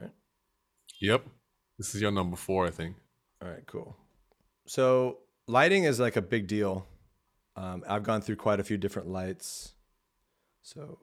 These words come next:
Speaker 1: real, real quick, I'm gonna handle this question here. So what's the step you spend most time with creating? What's the step I spend? And I, I, I'd like your opinion on this too, Juma. Um,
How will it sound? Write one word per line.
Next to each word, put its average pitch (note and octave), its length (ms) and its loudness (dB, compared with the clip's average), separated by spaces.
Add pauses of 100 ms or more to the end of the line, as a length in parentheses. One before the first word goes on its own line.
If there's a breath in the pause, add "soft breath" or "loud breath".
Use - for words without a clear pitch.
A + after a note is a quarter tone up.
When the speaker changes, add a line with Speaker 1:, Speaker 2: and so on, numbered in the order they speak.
(160)
Speaker 1:
real, C3 400 -4
real A#2+ 140 -4
quick, G#2 200 -6
I'm G#2 80 -2
gonna F#2+ 120 -2
handle F#2+ 200 -4
this F2+ 140 -8
question F#2+ 340 -8
here. F#2 100 -8
So F#2+ 220 -10
what's G#2+ 280 -10
the G#2 60 -14
step G#2 340 -12
you G2 80 -12
spend F#2 320 -10
most F2+ 340 -12
time F2+ 320 -12
with E2+ 100 -14
creating? - 240 -20 (260)
What's D#3 160 -4
the D4 100 -8
step - 420 -2
I A2 100 2
spend? G2+ 360 -4
And G#2+ 100 -4
I, A2+ 140 -2
I, C3+ 240 2
I'd C#3 140 4
like D3 160 2
your B2+ 180 4
opinion G2+ 320 0
on F#2+ 100 -4
this F#2 240 -8 (240)
too, A2+ 160 -8
Juma. F2 360 -8 (500 soft breath)
Um, F#2+ 300 -6